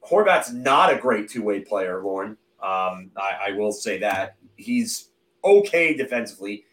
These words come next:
He's not gonna hurt you there, but he's not a great, great two-way player. He's not known as a great two-way player. Um,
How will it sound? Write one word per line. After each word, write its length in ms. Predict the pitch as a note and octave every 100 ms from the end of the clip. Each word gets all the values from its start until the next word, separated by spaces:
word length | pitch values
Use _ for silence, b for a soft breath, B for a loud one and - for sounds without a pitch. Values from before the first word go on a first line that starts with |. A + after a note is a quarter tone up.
| b -
He's 100 | C#3
not 160 | F3
gonna 200 | - - - -
hurt 260 | G3 G3+ G3+
you 140 | A2+
there, 260 | A2 G#2+ G#2
but 120 | A2+
he's 180 | G#2+ G2
not 520 | A2 A#2+ C#3+ - -
a 40 | -
great, 460 | - A2 A#2 F#2+ - _ -
great 300 | B2 G2 -
two-way 300 | A2+ G2 F#2
player. 240 | G#2 F#2
He's 120 | F#2
not 260 | A#2 G#2+ A2
known 260 | A2 G#2
as 100 | F#2
a 20 | F2
great 260 | F#2+ F2+
two-way 200 | F#2+ E2+ E2
player. 340 | F2+ E2 D#2 _ _ _ _ _ _ _ -
Um, 520 | G#2+ G#2+ G#2+ G#2 F#2+